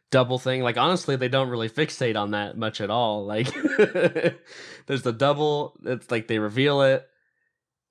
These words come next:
and then it's like, they, like, sh-, yeah, Veronique, Veronique moves on, and, well, she doesn't, I don't know if she ever quite moves on, but she, uh,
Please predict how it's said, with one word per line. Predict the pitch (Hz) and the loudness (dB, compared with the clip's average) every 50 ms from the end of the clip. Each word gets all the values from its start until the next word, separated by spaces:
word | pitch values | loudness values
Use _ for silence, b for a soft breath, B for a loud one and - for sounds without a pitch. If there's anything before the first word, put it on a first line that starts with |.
| _ _ _ - | _ _ _ 0
and | 131 131 127 123 123 | 0 2 2 2 2
then | 123 120 117 | 0 0 0
it's | 113 113 - | -2 -4 -4
like, | 117 107 101 - _ _ _ _ _ _ _ | -6 -6 -6 -8 _ _ _ _ _ _ _
they, | 113 123 120 117 | -2 0 0 0
like, | 104 107 107 107 - | -2 -4 -6 -6 -6
sh-, | - - - 104 | -10 -12 -6 -4
yeah, | 110 107 92 90 | -2 -2 -2 -4
Veronique, | 92 101 107 107 110 113 113 110 107 107 - _ - | -4 -2 0 0 0 2 0 -2 -4 -6 -8 _ -10
Veronique | - 123 113 110 113 120 135 127 120 - - - - | -4 -2 0 0 0 0 -2 -2 -4 -6 -12 -8 -4
moves | 123 117 117 107 107 | -2 -2 -2 0 0
on, | 117 113 113 110 107 101 104 | 0 0 0 0 -2 -2 -4
and, | 101 98 101 101 101 101 - - | -6 -8 -8 -10 -12 -14 -8 -8
well, | 113 104 | -6 -4
she | - | -4
doesn't, | 110 101 95 69 - _ | -6 -6 -6 -10 -12 _
I | - 101 | -8 -6
don't | 131 139 | -4 -4
know | 139 139 | -4 -4
if | - | -4
she | - 101 95 | -6 -6 -6
ever | 95 92 80 80 82 - | -6 -6 -8 -10 -12 -14
quite | - - 110 113 107 - | -8 -6 -4 -4 -4 -6
moves | 52 69 65 - | -8 -12 -12 -12
on, | 80 73 65 69 87 95 | -10 -10 -10 -10 -10 -4
but | 104 117 110 104 95 - - _ - 104 | 0 0 0 0 -2 -6 -10 _ -14 -12
she, | - - 127 117 104 98 | -6 -4 -2 -2 -2 -2
uh, | 92 92 90 87 | -2 -2 -4 -6